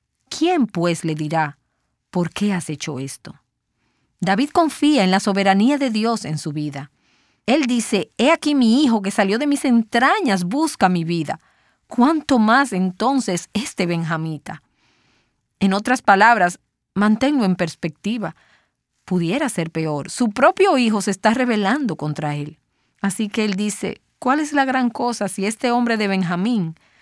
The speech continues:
se rebela contra mí? Tengo peores cosas ocurriendo en mi vida". No pierdas la perspectiva. Él le dice: "Déjalo tranquilo y déjalo que maldiga, porque el Señor se lo ha dicho.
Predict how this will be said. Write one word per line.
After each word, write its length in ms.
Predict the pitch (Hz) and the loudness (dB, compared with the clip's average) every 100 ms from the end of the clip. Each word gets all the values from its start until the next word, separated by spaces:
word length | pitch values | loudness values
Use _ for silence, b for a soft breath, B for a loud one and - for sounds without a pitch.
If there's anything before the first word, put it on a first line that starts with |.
| b b | b b
se 180 | - 208 | -6 -2
rebela 420 | 208 214 262 185 | -2 -2 -2 -4
contra 360 | 170 160 160 | -4 -6 -6
mí? 260 | 156 151 156 _ _ _ _ _ _ | -8 -8 -12 _ _ _ _ _ _
Tengo 360 | - 233 226 185 | 0 2 2 2
peores 420 | 180 180 185 180 | 0 0 0 -4
cosas 420 | - 190 175 160 | -6 -6 -6 -8
ocurriendo 540 | 165 175 170 170 165 151 | -6 -6 -4 -4 -4 -6
en 60 | |
mi 120 | 156 151 | -6 -6
vida". 400 | 151 151 165 _ _ _ _ _ _ _ _ | -6 -8 -14 _ _ _ _ _ _ _ _
No 160 | 180 214 | -2 -2
pierdas 640 | 214 180 208 208 160 147 | -2 -2 -2 -2 -4 -6
la 100 | 160 | -8
perspectiva. 840 | 147 - - 156 - 156 147 151 - _ _ _ _ _ _ _ - | -8 -10 -10 -12 -8 -8 -8 -10 -16 _ _ _ _ _ _ _ -4
Él 160 | 190 240 | 0 2
le 100 | 226 | 0
dice: 260 | 233 - | -2 0
"Déjalo 300 | 208 233 311 | 0 0 0
tranquilo 640 | 294 254 226 247 226 156 - | 0 0 0 -2 -2 -4 -2
y 100 | 208 | -2
déjalo 460 | 175 233 311 208 170 | 0 -2 -2 -2 -2
que 100 | 165 | -4
maldiga, 640 | 165 160 151 170 151 139 _ _ _ _ _ - | -4 -6 -6 -8 -8 -14 _ _ _ _ _ -6
porque 280 | 185 165 180 | -4 -2 -4
el 120 | 170 165 | -4 -4
Señor 520 | - 165 170 185 165 | -4 -4 -2 -4 -6
se 160 | - | -8
lo 120 | 151 160 | -8 -8
ha 60 | |
dicho. 460 | 151 147 - 165 | -8 -10 -12 -16